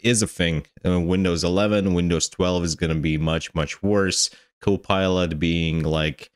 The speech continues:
injected in all of the things that, uh, that you use in a Windows. Soon, I strongly believe there will not be any simple exit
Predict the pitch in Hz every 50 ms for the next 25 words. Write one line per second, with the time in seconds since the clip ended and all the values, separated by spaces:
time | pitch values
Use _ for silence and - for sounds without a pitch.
0 | _ _ _ _ - 110 104 101 82 - 104 98 - - _ - 95 90 82 -
1 | 90 90 85 73 85 90 92 92 95 85 85 85 87 - - 90 90 87 87 90
2 | 87 82 76 85 82 80 76 - _ - - - 85 82 80 80 80 80 80 76
3 | 78 78 - - 82 80 80 82 87 87 87 80 71 80 76 76 76 76 80 92
4 | 98 98 95 95 92 92 92 95 92 - - - - - _ _ _ - - -
5 | - 110 110 110 110 110 104 101 95 92 92 90 87 78 - - - - - -
6 | 98 98 98 92 92 90 82 78 90 87 87 90 90 82 78 85 85 82 82 85
7 | 85 82 85 87 90 95 92 73 - 90 87 - - 87 85 87 87 87 87 82
8 | - _ - - - 87 87 80 - 85 85 - - 87 87 82 80 - - 90
9 | 80 - - -